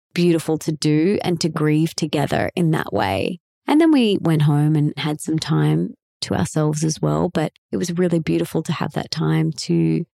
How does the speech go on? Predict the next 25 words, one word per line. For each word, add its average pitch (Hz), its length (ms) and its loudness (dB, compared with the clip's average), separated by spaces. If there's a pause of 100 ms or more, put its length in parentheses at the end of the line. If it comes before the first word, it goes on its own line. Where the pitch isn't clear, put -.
create 170 640 0 (220)
these 170 340 0
memories 175 640 0
of 156 220 -4
her 151 400 0
and 165 200 0
reflect 165 640 -2
on 190 160 2
these 160 200 0
beautiful 170 460 -2
times 156 460 -4
that - 100 -2
we 165 100 0
had 147 240 -6
with 160 200 -6
her. 175 360 -4 (300)
So - 160 -4
that's 226 240 -2
something - 340 -2
that 190 160 -2
you 180 140 -2
can 165 260 0
do. 151 420 0 (280)
And 233 220 2
then 233 320 2